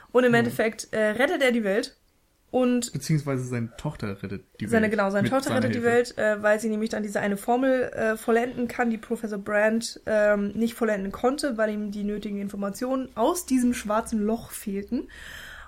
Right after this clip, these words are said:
Speaker 1: Und im Endeffekt, ähm, hat dann alles wunderbar funktioniert. <laughs> Ähm, Matthew McConaughey kommt mit hundertvierundzwanzig Jahren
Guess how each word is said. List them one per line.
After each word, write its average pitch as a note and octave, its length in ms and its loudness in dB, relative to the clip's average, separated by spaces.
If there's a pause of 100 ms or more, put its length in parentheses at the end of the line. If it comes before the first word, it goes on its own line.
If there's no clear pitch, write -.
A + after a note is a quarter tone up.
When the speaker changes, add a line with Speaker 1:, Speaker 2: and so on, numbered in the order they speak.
Speaker 1:
Und D#4+ 520 2 (240)
im C#4 120 0
Endeffekt, C4 680 -2
ähm, A#3 340 0
hat - 120 -2
dann A#3+ 100 2
alles A3 260 -4
wunderbar A3 300 -2
funktioniert. A#3 600 -6
<laughs> - 40 -20 (800)
Ähm, A3+ 600 6
Matthew A#3+ 240 4
McConaughey A#3+ 480 2
kommt A#3+ 260 -2
mit A3+ 260 0
hundertvierundzwanzig A#3+ 840 -2
Jahren A3+ 360 0